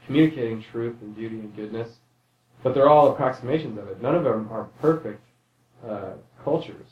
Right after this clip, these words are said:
There's no super culture that's, you know,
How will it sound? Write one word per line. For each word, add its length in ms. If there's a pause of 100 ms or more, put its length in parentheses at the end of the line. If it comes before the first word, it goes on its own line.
There's 160
no 140
super 380
culture 460 (640)
that's, 240 (300)
you 60
know, 240